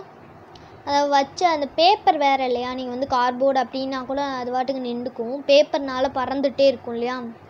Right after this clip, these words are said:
அதனால கொ-, அது கொஞ்சம் practice பண்ணணும். ஓகே, இந்த மாதிரி மடக்கி வச்சு cut பண்ணிக்கலாங்க. இதுல நம்மளுக்கு வந்து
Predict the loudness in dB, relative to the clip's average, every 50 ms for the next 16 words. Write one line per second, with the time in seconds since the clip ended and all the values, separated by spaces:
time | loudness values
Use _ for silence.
0 | -20 -20 -20 -20 -20 -20 -20 -20 -20 -20 -14 -8 -6 -4 -2 0 0 0 0 0
1 | 0 -2 -2 -4 -4 -4 -4 0 2 2 2 2 0 -4 -2 -2 0 0 -2 -2
2 | -2 -4 -4 -4 -4 -8 -14 -14 -12 -12 -12 -10 -8 -6 -6 -8 -8 -12 -18 -20
3 | -20 -16 -4 0 0 2 2 4 2 2 2 0 0 0 2 2 2 0 0 0
4 | 0 0 0 0 0 0 0 -2 -2 0 -2 -2 -2 -2 -6 -6 -4 -6 -6 -6
5 | -6 -6 -6 -4 0 0 2 2 0 0 0 -2 0 0 0 2 2 2 0 0
6 | -2 -2 -2 -2 -2 -2 -2 2 2 4